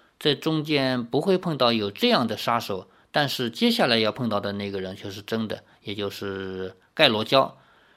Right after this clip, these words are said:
盖罗胶在他去试炼窟的路上呢，正在驯化一头猛兽，一头魔兽。前面在会议里面也提到过，就是阿奴刚刚回到大理，闯了他老娘的会议嘛。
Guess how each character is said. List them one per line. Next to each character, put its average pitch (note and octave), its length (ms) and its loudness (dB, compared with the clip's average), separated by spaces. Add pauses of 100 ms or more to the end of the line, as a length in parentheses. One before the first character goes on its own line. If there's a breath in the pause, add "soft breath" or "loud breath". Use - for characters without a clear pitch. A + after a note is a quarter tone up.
(140 soft breath)
盖 F3 160 4
罗 C3+ 140 4
胶 D3 200 6
在 A#2 480 4
他 B2 240 4
去 A#2 280 -2
试 D#3+ 220 -2
炼 B2+ 180 4
窟 C#3 160 -2
的 B2+ 120 0
路 E3+ 240 2
上 G#2+ 260 -2
呢， G2 140 -6
正 C3+ 280 -2
在 G2+ 440 0
驯 F3 320 -2
化 G#2 240 0
一 A2+ 100 -4
头 A#2 220 -6
猛 G#2+ 360 0
兽， C#3+ 300 0
一 A2 180 -14
头 A2 200 -6
魔 G2+ 360 -2
兽。 - 360 2 (400 soft breath)
前 C3+ 240 0
面 G3 180 2
在 A2+ 560 4
会 A3 240 2
议 A#2+ 160 2
里 G#2+ 140 -2
面 G#2 100 -2
也 G2 140 -2
提 G#2 160 -8
到 B2+ 160 2
过， B2+ 280 2 (280 loud breath)
就 A#2 160 -6
是 A#2 160 -4
阿 D#3+ 300 2
奴 A#2+ 200 2
刚 E3+ 220 0
刚 F#3 160 2
回 A2+ 180 -4
到 A#2 140 2
大 A#2+ 200 4
理， G#2 400 -2
闯 - 240 -4
了 G#2+ 120 -2
他 B2+ 180 0
老 G#2+ 220 0
娘 G2 240 -4
的 A#2 100 -2
会 G#3+ 300 2
议 G#2+ 260 0
嘛。 F#2 200 -4